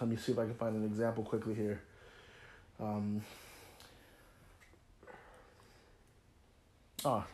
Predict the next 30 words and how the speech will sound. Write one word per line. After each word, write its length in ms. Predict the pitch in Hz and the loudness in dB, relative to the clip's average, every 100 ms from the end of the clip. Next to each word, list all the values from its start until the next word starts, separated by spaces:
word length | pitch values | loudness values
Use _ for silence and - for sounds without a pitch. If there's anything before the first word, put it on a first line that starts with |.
| - | 4
the 100 | 123 | 8
idea 260 | 131 143 | 10 10
of, 200 | 131 120 | 8 8
um, 260 | 123 123 117 - - - - - - 127 | 6 6 4 0 -14 -14 -12 -12 0 6
uh, 80 | 123 120 | 6 8
the 100 | 127 | 8
idea 160 | 127 | 10
of 100 | 139 | 8
leadership, 480 | 127 143 117 - 104 | 10 8 8 4 2
like, 200 | 110 98 | 2 0
you 60 | 110 | 0
know, 120 | 113 | 2
I, 360 | 110 - 123 117 - - | 2 0 -4 -4 -6 -4
I, 60 | |
I 20 | 120 | 0
thought 220 | 151 151 | 6 8
I 80 | 135 | 10
knew 260 | 131 135 | 8 8
what 220 | 127 120 | 8 8
it 80 | 117 | 6
was 280 | 117 120 117 | 6 6 4
to 60 | 113 | 2
be 140 | 113 | 2
a 40 | |
good 220 | 107 117 110 | 4 4 6
leader. 300 | 117 110 101 - - - - - | 6 4 2 -4 -12 -12 -12 -4
You 60 | |
know, 120 | 110 104 | -2 2
this 180 | 131 127 | 0 2
is, 200 | 113 | 0